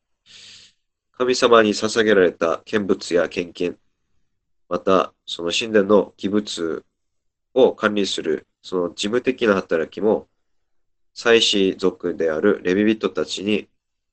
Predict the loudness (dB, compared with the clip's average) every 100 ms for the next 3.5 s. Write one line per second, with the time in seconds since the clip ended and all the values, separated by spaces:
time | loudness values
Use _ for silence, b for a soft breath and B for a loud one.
0 | _ -14 -4 -2 -2 -4 -6 -8 -8 -6
1 | -8 -10 -16 _ _ _ _ _ _ _
2 | _ _ _ _ _ -20 -20 -6 0 4
3 | 6 6 8 6 4